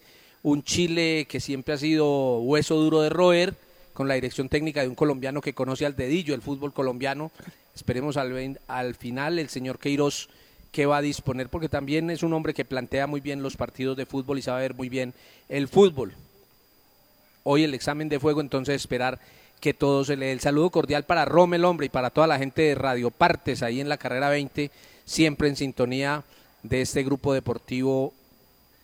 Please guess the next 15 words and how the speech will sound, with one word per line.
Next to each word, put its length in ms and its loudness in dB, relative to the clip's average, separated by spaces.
eh, 280 -6
Las 240 -2
Voces 340 0
del 200 -4
Fútbol. 440 4
Quiero 240 2
hacer 180 2
una 160 -2
claridad 480 -4
para 180 -6
ir 140 -8
con, 320 -2
con 240 -8
Juan 160 -6
David. 320 0